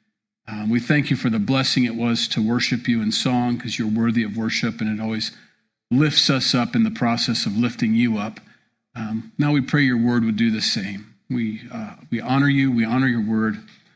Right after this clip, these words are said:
um, and we, uh, we submit to it in Jesus' name. Amen. Proverbs is a wonderful book of, uh, wisdom. Solomon is the main author. There are a few others in there, and we'll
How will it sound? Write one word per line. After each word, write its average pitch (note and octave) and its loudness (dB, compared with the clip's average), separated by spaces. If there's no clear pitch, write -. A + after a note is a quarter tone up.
um, G2+ -10
and G#2+ 2
we, G#2 2
uh, G2 -10
we A2 -2
submit G#2 -4
to G#2 -6
it F#2+ -8
in A2+ -4
Jesus' A2 -4
name. G2+ -10
Amen. G#2+ -2
Proverbs D#3+ 4
is C3 2
a B2+ 4
wonderful E3 4
book C3+ 0
of, B2 0
uh, A2+ 0
wisdom. D#3 4
Solomon E3 4
is B2+ 0
the B2 2
main C#3+ 6
author. D3 2
There A#2 0
are B2+ 2
a A#2 -2
few C#3 2
others B2+ 2
in C3+ 4
there, C3+ 4
and A#2+ 2
we'll A#2+ 0